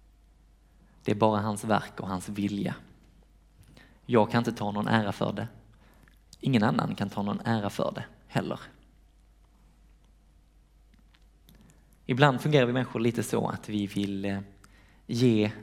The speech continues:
andra människor ära och sätta dem på höga pedestaler. Eh,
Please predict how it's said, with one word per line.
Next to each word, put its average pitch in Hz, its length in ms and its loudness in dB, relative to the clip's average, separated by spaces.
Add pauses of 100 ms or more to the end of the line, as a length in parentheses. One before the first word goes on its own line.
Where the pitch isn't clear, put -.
andra 110 240 2
människor 113 420 0 (380)
ära 110 420 2 (500)
och - 220 -10
sätta - 240 0
dem 101 120 0
på - 100 -2
höga 104 320 0
pedestaler. - 680 -6 (840)
Eh, - 400 -6